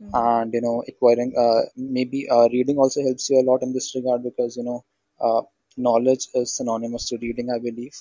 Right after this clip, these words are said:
Speaker 1: Mm-hmm.
Speaker 2: So yeah, that's the thing. I mean, uh, in ca-, and in case if you're try-, if you're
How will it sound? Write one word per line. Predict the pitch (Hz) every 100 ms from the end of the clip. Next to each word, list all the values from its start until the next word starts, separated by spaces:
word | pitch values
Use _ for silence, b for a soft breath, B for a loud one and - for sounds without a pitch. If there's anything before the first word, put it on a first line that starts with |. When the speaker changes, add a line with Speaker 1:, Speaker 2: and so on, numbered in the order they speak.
| _ -
Speaker 1:
Mm-hmm. | 202 202 202 - -
Speaker 2:
So | - 185 196
yeah, | 214 175
that's | 165 160 -
the | 165
thing. | 151 151 135
I | 135
mean, | 135 143
uh, | 135 135 -
in | 143 -
ca-, | 156 -
and | 139
in | 143 151
case | 151 147
if | 135 -
you're | 139
try-, | 139 131
if | 139 -
you're | 135